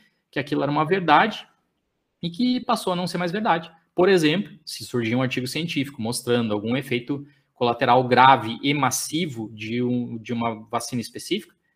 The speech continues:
a gente vem e grava aqui o, o episódio e atualiza vocês sem problema algum, dizendo, ó, pessoal, foi descoberto assim, assado, assim foi feito o estudo,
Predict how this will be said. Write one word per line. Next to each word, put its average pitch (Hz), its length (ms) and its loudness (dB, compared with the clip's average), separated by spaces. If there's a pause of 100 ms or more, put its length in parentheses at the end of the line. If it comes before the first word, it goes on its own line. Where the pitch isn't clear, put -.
a 113 60 -12
gente 110 180 -6
vem 117 220 -4
e - 20 -6
grava 170 320 0
aqui 214 400 -4
o, 120 300 -4
o 123 60 0
episódio 123 520 -4
e 117 80 -2
atualiza 117 400 -4
vocês 156 380 -8
sem 127 180 -6
problema 139 280 -4
algum, 151 220 -2
dizendo, 131 360 0
ó, 151 180 4
pessoal, - 400 -10 (400)
foi 110 100 -10
descoberto 113 380 -2
assim, 135 460 -2
assado, 123 520 0
assim 120 200 -8
foi 131 120 -4
feito 123 560 -6
o 123 60 -6
estudo, 120 320 -10